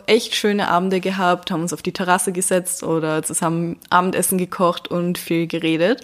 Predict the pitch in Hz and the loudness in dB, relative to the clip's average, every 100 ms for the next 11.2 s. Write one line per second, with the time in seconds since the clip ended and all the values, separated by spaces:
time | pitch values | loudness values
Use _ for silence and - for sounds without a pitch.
0 | - - 214 208 208 208 208 - 202 - | -4 0 4 4 4 2 0 2 0 0
1 | 185 180 170 175 175 180 - 196 208 190 | -2 0 -2 -2 -2 -4 0 2 4 4
2 | 190 202 196 180 - 185 180 190 190 175 | 2 2 0 0 0 0 2 0 2 0
3 | 170 180 170 160 - 165 151 - 156 160 | 0 0 0 0 -2 -4 -2 -2 -2 -2
4 | 185 180 165 170 165 160 - - - - | 0 0 0 -2 -2 -6 -6 -10 -10 -4
5 | 160 165 247 - - - - - - - | -2 0 -2 -4 -20 -20 -20 -20 -10 0
6 | 240 240 202 220 214 165 151 - 165 - | 4 4 4 4 4 2 0 -2 -4 -2
7 | 180 190 180 196 196 190 196 196 - - | -4 -2 0 0 0 -2 -2 -4 -12 -10
8 | - 233 233 240 240 - _ - 202 220 | -2 2 4 4 2 -4 _ 0 2 2
9 | 208 - 220 208 - - 208 220 208 - | 0 -2 -2 -2 -2 0 2 2 0 -4
10 | 190 170 - 175 - 151 170 - 156 - | -6 -4 -4 -6 -4 -6 -6 -6 -6 -4
11 | 165 | -8